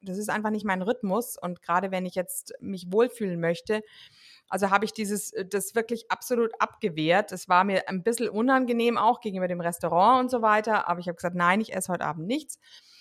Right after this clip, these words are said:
Ähm, auf alle Fälle ist dann am nächsten Tag der Kollege zu mir, „Ach Gott, es hat mir so leid getan, dass du nichts gegessen hast und ach, vielleicht,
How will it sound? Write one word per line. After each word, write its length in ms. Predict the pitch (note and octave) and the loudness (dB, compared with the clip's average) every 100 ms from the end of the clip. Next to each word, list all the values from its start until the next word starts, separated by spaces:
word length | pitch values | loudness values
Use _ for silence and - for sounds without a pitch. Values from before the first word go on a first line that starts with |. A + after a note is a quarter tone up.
| - - - _ - | -20 -18 -18 _ 4
Ähm, 300 | A3 A3 G#3+ | 6 6 4
auf 180 | G#3+ G#3+ | 4 8
alle 280 | G#3+ C4 | 8 8
Fälle 360 | B3+ A#3 A#3 A3+ - F#3+ | 8 6 6 4 0 -10
ist 160 | G3+ G#3+ | -6 -2
dann 140 | G3 | 2
am 160 | F3+ G3+ | 2 2
nächsten 340 | G3+ - G#3+ | -2 -4 -4
Tag 260 | G#3 F#3 - | 2 2 2
der 120 | F#3+ | -2
Kollege 360 | G3 F#3 F#3 A3 | 0 0 2 0
zu 160 | G#3+ | 0
mir, 280 | G#3 G3 F#3+ | 2 4 4
„Ach 200 | F#3+ F3+ | 4 2
Gott, 180 | - G3 | -2 -2
es 100 | G#3 | -2
hat 140 | G3+ A3 | -4 -2
mir 160 | G#3 | 0
so 140 | G#3+ A3+ | 2 4
leid 380 | A3+ B3+ D#4 | 4 4 0
getan, 260 | C4+ C4+ B3 | -4 0 0
dass 80 | A#3 | 2
du 60 | A#3+ | 0
nichts 180 | A#3 - | -2 -4
gegessen 560 | A#3 B3 C#4 C#4+ B3+ | 0 2 2 0 2
hast 240 | B3+ B3 G#3+ | 4 4 0
und 160 | A3+ | 2
ach, 240 | A#3+ C4 - G3+ | 4 4 0 -6
vielleicht, 280 | A3 G#3+ | 2 2